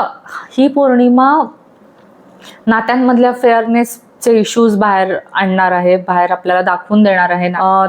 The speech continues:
तसंच आपल्याला आपलं म-, मनाचं किंवा आपल्या हृदयाचं ऐकायला भाग पाडणार आहे, आपल्याला विश्वास ठेवायला भाग पाडणार आहे.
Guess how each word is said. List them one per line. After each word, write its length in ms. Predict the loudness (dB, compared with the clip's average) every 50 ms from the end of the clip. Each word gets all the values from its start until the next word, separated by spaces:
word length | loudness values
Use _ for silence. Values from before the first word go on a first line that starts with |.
| -2 -4
तसंच 280 | -4 -2 -2 -2 -2 -2
आपल्याला 680 | -4 -2 0 0 2 2 2 2 2 2 2 2 0 -2 -4 -8 -20 _ -20 -16 -10 -10
आपलं 640 | -8 -8 -10 -8 -4 0 0 2 2 2 0 0 0
म-, 280 | 0 0 0 0 0 -2 -4 -8 -18 -14 -4
मनाचं 680 | 0 2 2 2 2 2 2 0 -2 -2 -2 -2 -2 -2
किंवा 220 | -2 -2 -2 -2
आपल्या 220 | -2 -2 0 0 0
हृदयाचं 540 | 0 0 0 0 0 0 0 0 -2 -2 -2
ऐकायला 460 | -2 -2 -2 -2 -2 0 0 0 0
भाग 220 | -2 -2 -4 -4
पाडणार 460 | -4 -4 -4 -4 -2 -2 -2 -2 0
आहे, 280 | -2 -2 -2 -2 -2 -2 -2 -4 -10 -20 -20 -20 -20 -14 -10 -10
आपल्याला 340 | -4 -2 0 0 2 2
विश्वास 920 | 0 0 0 -2 -2 -2 -2 0 0 2 0 0 -2 -6 -10 -14 -12 -6 -6 -6 -6 -6 -10 _ -2
ठेवायला 420 | 0 2 2 2 2 2 0 0 0
भाग 200 | 0 -2 -2 -4
पाडणार 480 | -4 -4 -4 -2 -2 -2 -2 -2 0
आहे. 280 | -2 0 0 2 0